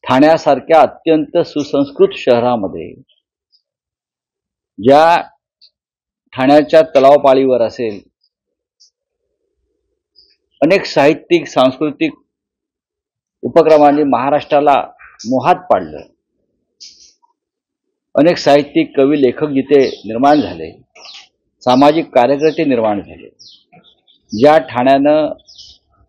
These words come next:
शिवसेनेला पहिली सत्ता महाराष्ट्रात मिळवून दिली, असं एक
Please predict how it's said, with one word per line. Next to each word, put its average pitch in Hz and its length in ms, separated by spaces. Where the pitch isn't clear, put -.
शिवसेनेला 156 680
पहिली 139 340
सत्ता - 360
महाराष्ट्रात 131 600
मिळवून 151 240
दिली, 85 320
असं 135 200
एक 196 80